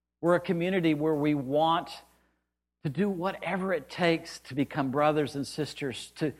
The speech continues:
to, to really work at relationship, to relate well. A community that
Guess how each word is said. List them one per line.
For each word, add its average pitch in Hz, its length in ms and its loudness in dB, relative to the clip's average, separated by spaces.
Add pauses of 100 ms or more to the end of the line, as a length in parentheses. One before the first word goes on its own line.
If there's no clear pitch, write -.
(320)
to, 165 100 0
to 156 260 -2
really 180 480 6
work 156 480 4
at 123 140 -6
relationship, 139 840 -2
to 143 100 0
relate 143 680 0
well. 131 600 -4 (2000)
A - 40 -12
community 180 640 2
that 127 240 -4